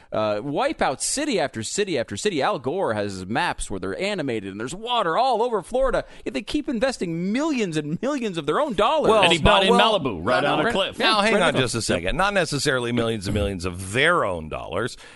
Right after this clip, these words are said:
Speaker 2: Yes, they buy the house, but they know that if anything happens to that house because of weather, it is the average person that is paying the taxes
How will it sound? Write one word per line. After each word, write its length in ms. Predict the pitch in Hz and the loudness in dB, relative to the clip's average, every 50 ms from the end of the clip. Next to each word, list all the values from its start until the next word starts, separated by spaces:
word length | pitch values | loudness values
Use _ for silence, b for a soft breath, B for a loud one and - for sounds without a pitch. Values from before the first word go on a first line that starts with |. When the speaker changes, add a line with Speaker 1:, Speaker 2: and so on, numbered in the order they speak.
| B B | B B
Speaker 2:
Yes, 380 | B 110 143 139 117 - - - | B 0 0 0 0 -2 -6 -8
they 440 | 110 90 78 82 117 139 170 180 170 | -8 -8 -6 0 0 2 2 2 2
buy 340 | 127 110 117 107 104 98 | 2 2 2 2 0 -2
the 120 | 87 82 80 | -2 -4 -2
house, 500 | 85 120 139 123 87 78 62 - - - B B B B B B | 0 2 2 2 0 -2 -6 -8 -10 -12 B B B B B B
but 160 | 147 156 151 | 0 2 2
they 160 | - 190 226 220 | 4 2 4 4
know 460 | 190 156 156 185 214 196 135 113 104 | 4 4 4 4 4 4 2 0 0
that 160 | 92 101 104 | -2 -2 -2
if 140 | 101 95 127 | -2 -2 -2
anything 340 | 131 131 135 113 107 104 90 | -2 0 -2 -2 -2 -4 -4
happens 500 | 87 156 165 - - 196 147 113 - - | -6 -4 -6 -4 -4 -2 -4 -4 -4 -6
to 80 | 101 90 | -6 -4
that 200 | 90 90 82 78 | -4 -4 -4 -4
house 280 | 95 82 78 76 - | -4 -6 -6 -8 -4
because 320 | - 104 - 113 104 92 90 | -4 -4 -2 -2 -4 -4 -4
of 120 | 87 85 | -6 -4
weather, 440 | 95 120 160 170 117 85 80 85 - B B B B B B B | 0 2 2 2 2 -2 -6 -8 -10 B B B B B B B
it 180 | - 151 151 | -2 0 0
is 240 | 156 151 143 127 113 | 0 0 0 -2 -2
the 200 | 110 127 123 - - - | -2 -4 -4 -4 -2 -2
average 560 | 160 196 226 233 202 175 147 120 98 - - | 0 0 0 0 -2 -2 -4 -4 -6 -8 -4
person 540 | - 92 85 78 - - - 78 95 123 - - | -4 -4 -4 -4 -8 -6 -6 -6 -6 -6 -4 -2
that 140 | 113 123 127 | -2 -2 0
is 160 | 123 110 - | -2 -4 0
paying 400 | - - 165 170 175 170 156 135 | 0 0 2 2 0 0 -2 -2
the 80 | 113 117 | -4 -4
taxes 760 | - - 104 180 196 202 - - - 92 73 71 87 - - | -4 -2 -2 -2 -2 -2 -4 -6 -6 -6 -6 -6 -8 -10 -10